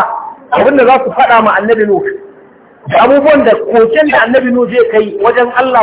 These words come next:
game da irin yadda suka mu'amalance shi. Duk wulaƙancin da suka ma Annabi Nuh alaihi salam,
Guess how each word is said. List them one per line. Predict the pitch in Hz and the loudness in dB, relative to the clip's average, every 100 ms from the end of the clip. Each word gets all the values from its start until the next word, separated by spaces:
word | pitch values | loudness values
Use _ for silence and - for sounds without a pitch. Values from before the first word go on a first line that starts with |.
| - | 0
game | 277 247 | 0 0
da | 220 - | 0 0
irin | 254 220 | -2 -2
yadda | 220 | -4
suka | - 202 | -4 -4
mu'amalance | 190 175 175 175 170 | -2 -2 -2 -2 0
shi. | 403 403 - - 392 - - - - - - 494 - _ - - _ _ - - - | 0 0 -4 -6 -20 -20 -20 -20 -20 -20 -20 -20 -20 _ -20 -20 _ _ -20 -20 -6
Duk | 370 - | -4 0
wulaƙancin | 311 311 320 320 330 311 | 2 2 2 2 0 0
da | 247 | 0
suka | - 254 | 2 0
ma | 233 214 | 0 -2
Annabi | 226 269 240 | 0 0 0
Nuh | 247 233 | 0 2
alaihi | 208 226 220 - | 2 0 -2 0
salam, | 202 208 | 2 2